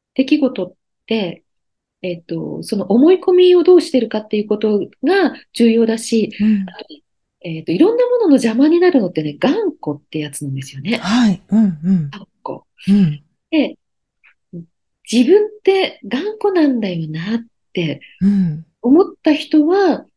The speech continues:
Speaker 1: 大丈夫。頑固だって気づいてるから。
Speaker 2: <laughs>
Speaker 1: で、私は頑固とかじゃないですよって思った人が、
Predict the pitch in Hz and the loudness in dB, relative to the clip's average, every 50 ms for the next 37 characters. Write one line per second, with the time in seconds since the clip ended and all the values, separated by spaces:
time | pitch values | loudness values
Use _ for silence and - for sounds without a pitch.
0 | _ _ _ _ _ 294 - 254 254 277 294 285 339 330 302 - 185 151 139 - | _ _ _ _ _ -6 -2 0 2 4 4 4 6 4 4 4 0 -4 -10 -12
1 | _ _ - 165 160 226 254 277 311 294 - - 233 233 180 190 - _ - 170 | _ _ -16 -4 -2 0 0 0 0 -2 -2 -2 -2 -2 -4 -8 -12 _ -14 -14
2 | 165 - 180 170 175 202 180 185 156 147 143 135 - 131 - - - - _ _ | -8 -6 -6 -2 -2 -2 -2 -2 -4 -4 -4 -6 -10 -10 -8 -8 -8 -10 _ _
3 | _ - - - - - - - 427 453 427 - _ _ _ _ _ _ _ _ | _ -14 -14 -14 -16 -18 -20 -20 -20 -20 -20 -20 _ _ _ _ _ _ _ _
4 | - - - - 294 - _ - 208 - - 302 - _ _ - 196 - - 302 | -20 -20 -12 -10 -10 -10 _ -2 -2 -2 -2 -4 -10 _ _ -14 -14 -6 -4 -4
5 | 302 302 - - 339 339 339 285 - 277 285 381 403 392 - - 277 254 - 208 | -4 -2 0 2 4 4 4 2 2 2 0 0 -2 -6 -6 -6 -6 -4 -4 -6
6 | 214 175 175 170 151 147 156 202 262 320 320 240 214 - - - - 139 143 254 | -8 -8 -8 -8 -8 -8 -4 -2 0 0 0 0 0 -2 -4 -8 -6 -2 0 0
7 | 320 - - _ _ - 294 277 233 254 359 - - - - 339 320 - - 339 | -2 -2 -6 _ _ 0 2 2 4 4 2 0 -2 -2 -2 -2 -2 0 2 2
8 | 320 269 349 | 2 4 2